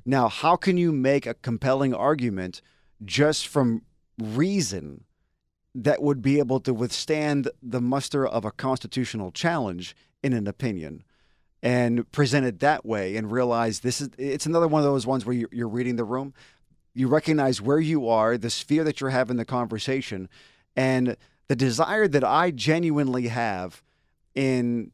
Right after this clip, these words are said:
trying to change people's minds at times, where sometimes we'll do a show and it's just about, you know, you express you, what you think, I express what I think.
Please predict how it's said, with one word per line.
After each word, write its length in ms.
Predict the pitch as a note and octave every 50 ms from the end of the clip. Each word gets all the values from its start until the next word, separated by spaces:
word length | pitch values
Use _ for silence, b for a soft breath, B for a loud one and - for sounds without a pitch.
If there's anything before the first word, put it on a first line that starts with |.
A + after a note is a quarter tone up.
| _ _
trying 560 | - - - D#3+ D3+ D#3 D#3 D#3+ E3 D#3 D3+ C3+
to 100 | C#3 A#2+
change 400 | - - D#3 C#3+ C#3+ C#3 - -
people's 440 | - C3+ - - G#2+ G#2 G2 -
minds 500 | A2 A#2+ A#2+ G#2+ E2+ - D#2+ E2+ - -
at 120 | G#2 F#2+ -
times, 500 | - G#2+ F#2 - - - - - - - _ _ _ _ _ _ _ _ -
where 140 | A#2 A#2+
sometimes 560 | A#2 - - F#3+ G#3 - - E3+ D3 D3 C3 G#2+
we'll 100 | B2 B2+
do 160 | A2+ B2 B2+
a 60 | A#2+
show 340 | - - - C3 B2+ B2+ B2
and 80 | A#2+ A2
it's 100 | G#2 -
just 180 | B2 A#2+ -
about, 380 | A#2+ G#2+ A#2 A#2 A2+ G#2+ - b b b b b b b _ _
you 100 | - A2
know, 140 | G#2 G2 F2+ E2+ -
you 280 | - - B2+ B2+ B2+
express 380 | C3 B2 - - C3 B2 A#2 -
you, 80 | A#2 G#2+
what 180 | A2+ A2 - -
you 80 | A#2 A#2
think, 200 | - A#2 A2 A2+
I 100 | A2 A2+
express 360 | A2 G#2+ - - A2+ G#2+ - -
what 80 | F#2+
I 140 | G2 G#2+ A#2
think. 260 | - - A#2 G2+ G2